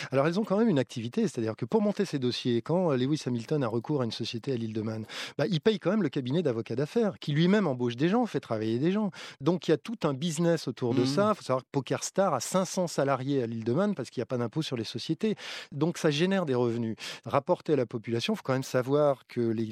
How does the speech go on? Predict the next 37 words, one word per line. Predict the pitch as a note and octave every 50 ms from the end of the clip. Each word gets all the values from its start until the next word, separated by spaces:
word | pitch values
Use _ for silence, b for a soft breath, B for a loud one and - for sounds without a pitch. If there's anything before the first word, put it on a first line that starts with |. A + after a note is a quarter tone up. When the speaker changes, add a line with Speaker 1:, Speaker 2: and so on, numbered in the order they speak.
| - -
Speaker 1:
Caïmans, | - B2+ A#2+ A#2+ C3 C3+ C3+
c'est | - - B2+
soixante | - - - A#2 - - A#2+ G#2+ -
et | A#2+
un | A2+ A2+
mille | A#2 A2+ A2+ A2+
habitants, | A2 G#2+ A2 A2+ - F3+ A3 B3 B B B B B B B B
les | - A#2+
Bermudes, | A#2+ B2 C3 B2+ C3+ D3 D3+ C#3 -
c'est | - - B2
soixante-cinq | - - C3 A#2 - - A#2+ - - C3 B2
mille, | C3+ E3+ A3 A#3+ A#3+ G#3
l'île | D3 B2 B2 A#2+
de | A2+ A#2+
Man, | C3 C#3+ C#3+ C3+
c'est | - - C3
quatre-vingt-cinq | - - A#2 - - - A#2+ A#2+ A#2 - - D3+
mille. | E3+ G#3+ A3+ G#3
Donc, | E3 E3+ D#3+ - -
euh, | C3 B2 - B B B B B
si | - - -
l'on | B2 B2+ C3
accepte | C3 B2+ - - D#3 C3+ -
la | B2 G2+ F#2+
Lozère | G#2+ B2 C#3 C3+ B2 C#3 C#3 C#3 B2+
en | G#2+ G2+
France, | F#2 - - A#2 A2 -
qui | - - G#2+
fait, | - - - A#2 A2+
euh, | G#2 F#2+ F#2 F#2
un | F#2
peu | F2 - G#2
plus | - - A#2+
de | -
soixante-dix | - G#2+ - - A#2 G#2 G2 G2+ A2
mille | A2 G#2
habitants, | G#2+ G2+ G#2+ G#2+ - F#3+ A#3+ C4+